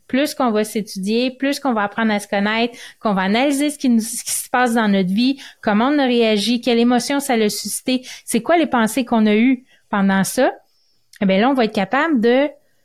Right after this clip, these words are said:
de voir, « Hey, oui, c'est vrai, quand il arrive tel type de situation, j'agis toujours comme ça. » Et là, de faire le, le, l'heureux choix de dire, « Ben moi, là,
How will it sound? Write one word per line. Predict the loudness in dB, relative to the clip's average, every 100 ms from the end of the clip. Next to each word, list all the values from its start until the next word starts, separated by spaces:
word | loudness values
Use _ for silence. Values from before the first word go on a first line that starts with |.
| _ _ -2
de | -2
voir, « | 0 0 -2 -4
Hey, | -2 0 0 -2
oui, | -2 -2 -2 -2
c'est | -2 -4
vrai, | -4 -4 -4
quand | -2
il | 0
arrive | 0 0 -2 -4
tel | -2 -2
type | -2 -2 0
de | -2
situation, | -4 -6 -4 -4 -4 -4
j'agis | -2 -2 -4 -4
toujours | -4 -2 0 0
comme | 0 0
ça. » | 0 -2 0
Et | 0 2
là, | 2 2 2 0 _ _ -4
de | -4
faire | -2 -2 0
le, | 0 0 -4 _ -4
le, | 0 2 4
l'heureux | 4 2 2
choix | 0 0 0 -2 -6 _ _ _ _
de | 0 0
dire, « | 0 0 -2 -4 _ _ -4
Ben | 0
moi, | 2 0 0
là, | 0